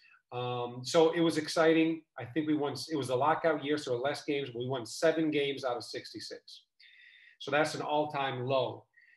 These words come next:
So I've never been part of a rebuilding process. So actually, I, I embraced it. I, I loved it. Unfortunately, when you lose, you know, pressure comes, discontent, you change a bunch of coaches.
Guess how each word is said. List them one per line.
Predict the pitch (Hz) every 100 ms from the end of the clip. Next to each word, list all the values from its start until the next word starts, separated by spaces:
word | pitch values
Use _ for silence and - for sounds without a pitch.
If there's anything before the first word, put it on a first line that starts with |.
| -
So | - 151
I've | 185 220
never | 190 170
been | 147 135
part | 170 180
of | 147
a | 131
rebuilding | 131 - 143 131 117 113
process. | 131 120 - 92 - - _ _ _ -
So | -
actually, | 160 220 214 156 147
I, | 143 208 202 202
I | 202
embraced | 208 190 226 -
it. |
I, | 143 147 147
I | 151
loved | 156 208 156
it. | 107 - _ _ _ _ _ _ _ _ _ _ _ _ _ _ _
Unfortunately, | 170 170 - 269 262 170 156 151 151
when | 147
you | 143
lose, | 147 214 160 151 151 - _ _ -
you | 143
know, | 131
pressure | - 170 170 170
comes, | 151 139 143 139
discontent, | - 147 - 160 156 139 135 131 -
you |
change | 110 156 160
a | 151
bunch | 147 147
of | 147
coaches. | - 131 123 - 127 120